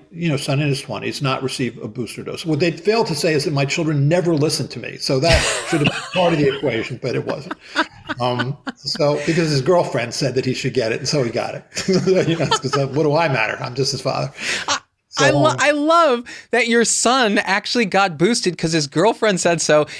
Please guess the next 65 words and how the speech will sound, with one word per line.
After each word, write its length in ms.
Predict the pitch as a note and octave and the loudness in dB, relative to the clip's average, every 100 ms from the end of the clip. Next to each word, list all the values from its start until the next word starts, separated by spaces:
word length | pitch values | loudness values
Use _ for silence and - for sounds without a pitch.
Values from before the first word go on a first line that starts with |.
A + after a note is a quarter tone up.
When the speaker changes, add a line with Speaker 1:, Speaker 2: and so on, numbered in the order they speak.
| - | -4
Speaker 2:
and 120 | E3 | 0
his 160 | F3 C3+ | 2 2
dad 400 | C3+ E3+ A3 A3 | 2 4 4 2
is, 100 | F3 | 2
like, 180 | F#3+ | 2
a 60 | E3+ | 2
world-renowned 1040 | A#2 A#2+ C3 F#3+ A3+ G#3+ E3 E3 F#3 G#3 | 0 0 2 4 4 4 2 2 2 2
vaccine. 380 | F#3+ F#3+ F#3+ F3 | 2 0 0 0
Th-, 300 | E3 C3+ D#3 | 0 0 -2
this 280 | C#3+ C#3 G3+ | 0 2 2
is 120 | D3 | 0
classic. 640 | - - D#3 D#3 F3 - - - - - | -2 -4 0 0 0 -4 -8 -12 -18 -4
Both 240 | F3 A#3 B3 | 0 2 2
of 60 | |
my 140 | G#3 F#3+ | 2 4
Speaker 1:
Mm-hmm. 60 | |
Speaker 2:
daughters 360 | D#3+ F3+ E3+ C3+ | 4 4 4 4
are 40 | |
like, 200 | B2+ A#2+ | 2 4
"Daddy, 260 | C#3 D#3+ D#3 | 4 4 2
should 200 | - C3 | 2 2
I 80 | A#2+ | 2
get 180 | C3 | 0
boosted?" 340 | A2+ C3+ - C#3 | 0 0 2 2
And 80 | B2 | 2
I'm 120 | B2 | 2
like, 180 | A#2+ B2 | 2 2
"Well, 60 | |
Daddy 280 | G#2+ C#3 G#3 | 2 2 2
doesn't 320 | D#3+ C#3 A#2 | 0 -2 -2
think 160 | E3 F#3+ | -2 0
so 180 | D3+ G#2+ | 0 0
because 320 | G#2+ - A#2+ | 0 0 -2
of 120 | G#2+ | -2
the 80 | A#2+ | -2
severe 360 | - A#2 C3 | -2 0 2
disease 480 | B2 A2+ C#3 C#3 G#2+ - A2 | 2 0 0 0 -2 -6 -6
argument 440 | C#3+ B2 A#2+ A#2 A#2 | 0 0 0 -2 0
you 120 | F#3 | 0
made." 320 | E3+ A2+ G#2+ - - - - - | 2 2 0 -4 -18 -18 -20 -4
And, 400 | C3+ C3 B2+ B2 | -2 0 0 0
uh, 100 | B2+ | 0
and 120 | D#3+ E3 | -2 0
I'm 100 | E3 | 0
a 40 | |
little 240 | E3 G#3 | 2 2
bit 160 | F#3+ F3+ | 2 2
oppositional 640 | D#3+ D#3 C3+ C#3 - C#3+ | 2 0 0 0 0 0
defiant, 540 | G#2+ - G3+ A3+ B2+ - | -2 -2 0 0 0 0
too, 180 | B3 C4+ | -2 -2
because 260 | A#2 A#2 | -2 -4
it's 140 | G#2+ - | -2 -2
like, 180 | G#2 | -4
"Well, 120 | A#2+ G#2+ | -4 -8
come 200 | - F#3+ | -4 -2
on, 160 | E3+ | 0
dude, 200 | G2 C3 | 0 -2
if 80 | - | 0
they're 140 | D3 | 0
gonna 160 | E3 A#2+ | 0 -2
mandate 600 | G2 G#2 A#2+ D#3+ D3+ C3 | -2 0 0 0 0 -2
my 140 | A2 | -4
kids 280 | G#2 D3+ C#3 | -4 -4 -4
get 160 | A#2 | -2
a, 80 | G2+ | -4